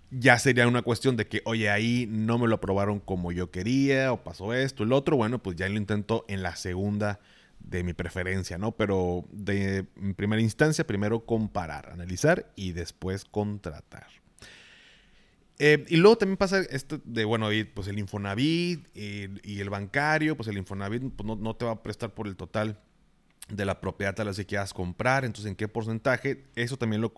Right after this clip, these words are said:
lo aprendí en un curso de, de Vero Monsiváis, de quien tiene esta cuenta de Queremos Casa. Síganla si quieren saber más sobre todo ese tema de bienes inmuebles. Em, pues que un, un, tal vez un porcentaje o una, una,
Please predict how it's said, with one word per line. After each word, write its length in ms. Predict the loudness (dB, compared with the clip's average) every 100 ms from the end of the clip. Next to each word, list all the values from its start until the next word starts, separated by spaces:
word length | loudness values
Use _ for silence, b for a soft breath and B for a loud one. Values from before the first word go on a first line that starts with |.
| -6
lo 100 | -6
aprendí 320 | -6 -6 -4
en 80 | -4
un 100 | -4
curso 420 | -4 -4 -4 -8 B B B B B -16
de, 240 | -8 -8
de 280 | -8 -10 -6
Vero 220 | 0 0
Monsiváis, 720 | 2 0 -2 0 0 -2 -6
de 360 | -10 -10 -12 -16 -14
quien 140 | -12
tiene 180 | -8 -8
esta 160 | -6
cuenta 380 | -6 -6 -6 -6
de 420 | -4 -4 -4 -6 -6
Queremos 380 | -6 -6 -8 -4
Casa. 380 | -4 -2 -6 -12 _
Síganla 480 | -6 -4 -4 -4 -8
si 120 | -10
quieren 280 | -10 -10 -8
saber 260 | -8 -6
más 220 | -6 -8
sobre 180 | -8 -10
todo 140 | -10 -12
ese 120 | -10
tema 280 | -10 -8 -8
de 180 | -10 b b b b -12
bienes 320 | -6 -4 -4
inmuebles. 480 | -2 0 -2 -4 -10 B B B B B B _ -4
Em, 460 | -2 0 0 -2 -6 -18 -2
pues 180 | 2 2
que 160 | 2 2
un, 300 | 2 0 -2
un, 500 | -2 -2 -2 -4 -6 -2
tal 160 | 0 0
vez 100 | -2
un 120 | -2
porcentaje 720 | -2 -4 -4 -4 -2 -2 2
o 40 | 2
una, 380 | 2 2 0 -2
una, 460 | -4 0 0 0